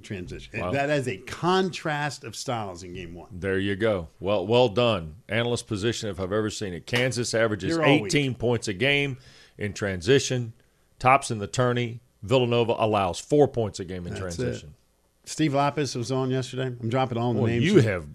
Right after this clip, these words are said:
Speaker 2: I mean, you
Speaker 1: Dude,
Speaker 2: boys
Speaker 1: I,
Speaker 2: went star-studded yesterday on
Speaker 1: we,
Speaker 2: off campus.
Speaker 1: we don't mess around on radio.
Speaker 2: No.
Speaker 1: We, we have real great guests who know what they're talking about. And Lapp, of course, a former Villanova coach and got it in the D N A,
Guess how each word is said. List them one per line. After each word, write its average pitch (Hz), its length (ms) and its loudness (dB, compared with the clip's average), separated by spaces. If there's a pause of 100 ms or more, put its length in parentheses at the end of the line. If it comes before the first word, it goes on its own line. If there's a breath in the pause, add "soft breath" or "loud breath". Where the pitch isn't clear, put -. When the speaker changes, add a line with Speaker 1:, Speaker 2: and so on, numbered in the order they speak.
(120)
Speaker 2:
I 131 80 2
mean, 107 180 -2
you 139 140 -2
Speaker 1:
Dude, - 160 4
Speaker 2:
boys 214 80 6
Speaker 1:
I, 113 100 4
Speaker 2:
went 107 140 -2
star-studded 135 720 4
yesterday 104 400 -2
on 98 100 0
Speaker 1:
we, 170 300 4
Speaker 2:
off 101 40 0
campus. 92 220 -10
Speaker 1:
we 160 140 4
don't 180 160 4
mess 165 240 0
around 147 240 0
on 117 100 0
radio. 101 320 -4
Speaker 2:
No. 110 460 4 (100)
Speaker 1:
We, 113 160 -4
we 127 200 0
have 120 200 0
real 151 160 4
great 127 380 -2
guests 113 320 0
who 104 80 -4
know 113 140 0
what 110 120 -4
they're 104 80 -8
talking 101 340 -2
about. 92 260 -8
And 95 120 -4
Lapp, 131 300 2
of 123 80 -8
course, 113 240 -4
a 92 40 -14
former 113 300 -2
Villanova 110 420 0
coach 110 480 -4
and 95 120 -8
got 107 160 -2
it 101 100 -4
in 101 80 -12
the 98 60 -6
D 104 240 -2
N 101 100 0
A, 104 380 -2